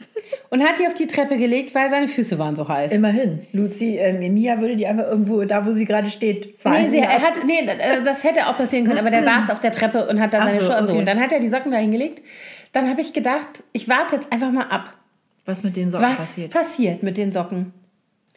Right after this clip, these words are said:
Speaker 1: Gestern Abend, also ich, da konnte ich's nicht mehr aushalten, hab ich sie mit hochgenommen und hab sie in die Wäsche getan, weil ich gedacht hab, sonst zünd ich was an.
Speaker 2: <laughs>
Speaker 1: Aber das ist so eine klassische Situation, das stört hier, sie interessiert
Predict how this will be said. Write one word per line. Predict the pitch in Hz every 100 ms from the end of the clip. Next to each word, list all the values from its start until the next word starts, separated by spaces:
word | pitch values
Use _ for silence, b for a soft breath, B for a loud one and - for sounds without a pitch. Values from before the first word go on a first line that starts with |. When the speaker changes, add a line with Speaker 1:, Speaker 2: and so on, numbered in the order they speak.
| _ 202
Speaker 1:
Gestern | 247 294 294 330 320 226
Abend, | 233 214 214 269 - _ _ _ 240
also | 226 233 233 -
ich, | 233
da | - - 247 233
konnte | 247 254
ich's | 247
nicht | 214
mehr | 226
aushalten, | 226 240 208 185 190 302 - B B B 247
hab | 240
ich |
sie | 240 240
mit | 214
hochgenommen | 240 - 208 196 196
und |
hab | 202
sie | 202
in | 208
die | 190
Wäsche | 185 185
getan, | - - 170 175
weil | 170
ich | 175
gedacht | 190 180
hab, | 190
sonst | 196 180 180
zünd | 220 202
ich | 180
was | 165 -
an. | - - - -
Speaker 2:
<laughs> | 370 - 480 480 494 494 - 539 - 640 -
Speaker 1:
Aber | 254 247 240 233 - - _ _ _ _ _ -
das | 320 311
ist | - 320 339
so |
eine | 302 302
klassische | - 330 359 330 277
Situation, | 277 262 247 359
das | 247 -
stört | - 311 381 403
hier, | - - 302 277
sie | - 254
interessiert | - 349 370 - 269 - 311 330